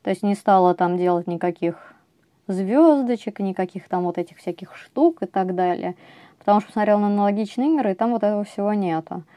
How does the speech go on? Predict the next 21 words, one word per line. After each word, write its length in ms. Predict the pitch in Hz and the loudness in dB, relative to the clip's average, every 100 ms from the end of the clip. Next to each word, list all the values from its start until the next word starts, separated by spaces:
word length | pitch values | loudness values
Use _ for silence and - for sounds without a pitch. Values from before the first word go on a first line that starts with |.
| _ _ _ _ _ _ _ | _ _ _ _ _ _ _
То 100 | - | -2
есть 200 | 190 185 | 0 0
я 80 | 226 | 2
не 100 | 240 | 2
слишком 400 | 233 220 - 185 | 2 -2 -2 -2
запаривалась, 800 | 185 180 233 311 302 220 175 - | -2 0 2 4 4 4 0 -2
может 240 | 196 214 | -4 -2
быть, 140 | 226 208 | -2 -4
дело 340 | 208 214 226 | -2 0 2
в 20 | |
этом. 340 | 208 - - 185 | 0 -2 -8 -8
Но 120 | 196 | -4
с 40 | |
другой 300 | 202 214 269 | 0 2 2
стороны, 480 | 330 - 269 240 180 | 2 2 0 2 0
я 100 | 180 | -2
смотрю, 680 | 190 196 190 202 196 180 170 _ | -4 -4 -2 0 2 0 -2 _
что, 680 | - - - 196 190 175 175 156 _ _ _ _ _ _ _ _ _ | -20 -20 -4 0 2 2 -2 -10 _ _ _ _ _ _ _ _ _
например, 460 | 202 214 214 196 170 | -4 0 4 4 2
шестнадцать 560 | - 202 208 202 196 | 0 -2 2 2 0
человек 720 | - 202 196 190 185 170 170 | -8 -2 0 2 2 0 -2